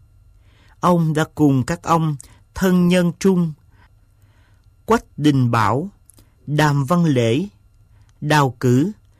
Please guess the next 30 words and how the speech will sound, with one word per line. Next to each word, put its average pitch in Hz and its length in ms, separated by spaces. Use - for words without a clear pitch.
biên 170 200
soạn 107 500
sách 226 260
Thiên 190 280
Nam 175 380
Dư 185 200
Hạ 120 220
Tập, 110 240
ghi 190 140
chép 233 300
chính 220 180
sự 127 400
về 139 340
triều 139 140
Lê 156 380
gồm 127 380
một 120 200
trăm 156 220
quyển. 120 300
Đỗ 147 180
Nhuận 147 380
còn 160 180
cùng 156 320
ông 175 320
Thân 196 360
Nhân 185 280
Trung, 180 360
Lương 180 320
Thế 196 180
Vinh 180 360